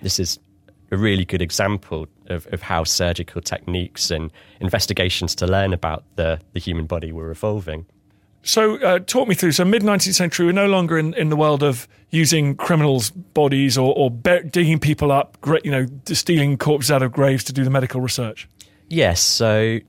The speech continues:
Speaker 1: an Act of Parliament was passed in the eighteen thirties known as the Anatomy Act. So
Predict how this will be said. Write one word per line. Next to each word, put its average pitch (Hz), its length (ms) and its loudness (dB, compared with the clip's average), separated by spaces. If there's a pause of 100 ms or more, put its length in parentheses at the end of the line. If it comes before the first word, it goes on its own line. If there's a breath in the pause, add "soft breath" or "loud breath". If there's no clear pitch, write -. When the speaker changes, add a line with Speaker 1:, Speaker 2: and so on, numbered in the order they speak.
Speaker 1:
an 123 120 0
Act - 340 -6
of 110 60 -8
Parliament 101 320 0
was 90 100 -4
passed - 360 -6
in 90 80 -2
the 87 80 -2
eighteen 85 340 -6
thirties 82 680 -6
known 78 200 -2
as 78 100 -6
the - 100 -12
Anatomy 82 440 -6
Act. - 200 -12
So - 140 -6